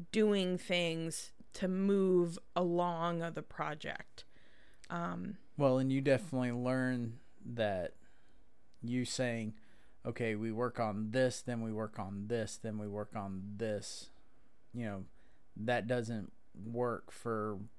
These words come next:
Speaker 2: what my mindset is.
Speaker 1: Mm-hmm.
Speaker 2: And you learn to back off of that and
Speaker 1: I did
Speaker 2: say,
Speaker 1: learn,
Speaker 2: "Okay,
Speaker 1: yeah.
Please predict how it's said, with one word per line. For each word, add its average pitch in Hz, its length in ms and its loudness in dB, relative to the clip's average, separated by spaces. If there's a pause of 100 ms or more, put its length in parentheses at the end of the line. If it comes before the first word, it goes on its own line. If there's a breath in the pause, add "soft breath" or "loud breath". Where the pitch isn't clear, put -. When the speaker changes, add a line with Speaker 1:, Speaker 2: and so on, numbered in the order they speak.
(120)
Speaker 2:
what 120 260 2
my 110 200 -2
mindset 98 640 -4
is. 62 460 -10
Speaker 1:
Mm-hmm. 180 380 -4 (140)
Speaker 2:
And 120 180 0
you 131 100 2
learn 131 340 2
to 113 320 0 (720)
back 107 320 2
off 120 300 4
of 113 100 -2
that 104 380 0
and - 120 -4
Speaker 1:
I - 20 0
did 190 100 0
Speaker 2:
say, 196 300 2
Speaker 1:
learn, 175 220 -2
Speaker 2:
"Okay, 120 280 2
Speaker 1:
yeah. 190 80 -4